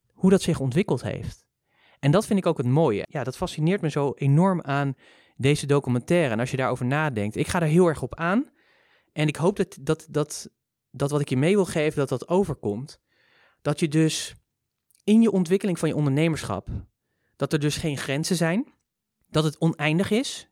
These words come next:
En dat is ook letterlijk zo. Maar daarnaast, dus dat je dus ook die tijd mag nemen om te zorgen om jezelf opnieuw uit te vinden. En dat vind ik ook zo'n belangrijke. Dus voor ons betekent dat, dat we na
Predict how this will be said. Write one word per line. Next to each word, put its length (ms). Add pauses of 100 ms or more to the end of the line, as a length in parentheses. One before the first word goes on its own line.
En 100
dat 120
is 100
ook 100
letterlijk 320
zo. 340 (580)
Maar 260
daarnaast, 720
dus 200
dat 200
je 60
dus 280
ook 200
die 180
tijd 240
mag 180
nemen 600
om 420 (500)
te 100
zorgen 680 (680)
om 120
jezelf 360
opnieuw 380
uit 200
te 80
vinden. 460 (680)
En 140
dat 140
vind 180
ik 80
ook 100
zo'n 160
belangrijke. 580
Dus 220
voor 140
ons 200
betekent 400
dat, 240
dat 140
we 60
na 160